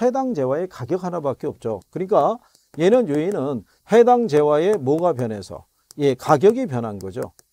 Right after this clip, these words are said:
예. 가격이 변해서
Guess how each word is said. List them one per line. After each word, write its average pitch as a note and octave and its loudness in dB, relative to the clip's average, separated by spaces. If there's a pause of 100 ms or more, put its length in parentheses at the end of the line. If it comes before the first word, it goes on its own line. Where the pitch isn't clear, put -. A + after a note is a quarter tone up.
(160)
예. B2 -6 (640)
가격이 G#3 4
변해서 D3+ 0